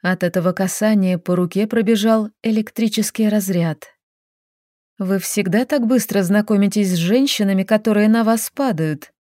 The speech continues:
спросила, стараясь сохранить холодный тон. Мужчина наклонился чуть ближе, касаясь дыханием моего уха. «Только с теми, от которых невозможно отвести взгляд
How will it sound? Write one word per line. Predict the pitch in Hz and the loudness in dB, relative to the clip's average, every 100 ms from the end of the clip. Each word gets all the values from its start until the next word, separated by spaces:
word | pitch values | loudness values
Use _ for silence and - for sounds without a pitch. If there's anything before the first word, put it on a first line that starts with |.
| _ _ _ | _ _ _
спросила, | - 185 190 - 262 233 | -10 -2 -2 0 0 0
стараясь | 185 - 185 190 185 | -2 -2 0 2 0
сохранить | 202 - 202 190 180 | -4 0 2 2 0
холодный | - 240 202 170 214 | -2 0 0 2 0
тон. | 226 220 165 147 - _ _ _ _ _ - | 0 0 0 -4 -10 _ _ _ _ _ -6
Мужчина | 180 180 - 214 240 180 | -2 -2 -2 0 0 2
наклонился | 185 185 190 196 180 202 | 0 0 0 2 0 -2
чуть | - 190 151 | -2 -4 -2
ближе, | 180 226 214 170 160 _ _ _ | 0 0 0 -2 -4 _ _ _
касаясь | - 185 - 185 170 | -6 -4 -2 -2 -2
дыханием | 156 180 - 226 196 180 180 | -2 -4 -2 0 2 2 0
моего | 185 185 196 196 180 | 0 0 0 -2 -2
уха. | 156 - 151 156 _ _ _ _ _ _ _ _ _ | -4 -6 -10 -10 _ _ _ _ _ _ _ _ _
«Только | - 165 160 170 | -2 -2 0 -4
с | 165 - | -4 -6
теми, | 170 156 165 | -4 -2 0
от | 185 180 | -2 -2
которых | 185 175 185 185 190 | -4 0 0 0 0
невозможно | 185 190 180 190 185 165 170 | 0 2 2 2 0 0 -2
отвести | 165 170 175 - 175 | 0 -2 -4 -2 -2
взгляд | 151 151 175 190 220 - | -2 -2 0 0 -4 -10